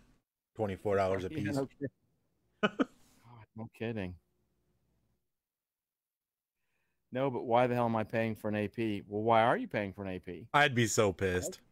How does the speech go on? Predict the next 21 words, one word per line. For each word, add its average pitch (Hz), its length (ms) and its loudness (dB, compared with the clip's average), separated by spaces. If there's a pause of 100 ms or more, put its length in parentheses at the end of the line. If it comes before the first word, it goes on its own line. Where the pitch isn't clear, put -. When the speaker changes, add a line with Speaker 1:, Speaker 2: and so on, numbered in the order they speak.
(400)
Speaker 1:
<laughs> - 520 -18
Speaker 2:
I 147 140 -10
would 190 180 -14
literally 147 640 -2
be 117 480 -2 (100)
on 135 280 2
the 135 60 -2
horn 113 600 0 (1160)
asking 113 400 -14
folks, 110 320 -8
"What 104 360 -4
the 110 100 -2
hey?" 98 360 -2 (2750)
Uh, 104 200 -10
C 127 280 -8
Ms 113 140 -8
are 107 120 -8
only 117 260 -2
blocked 104 360 0
from 95 300 -4 (1300)
management. 110 600 -14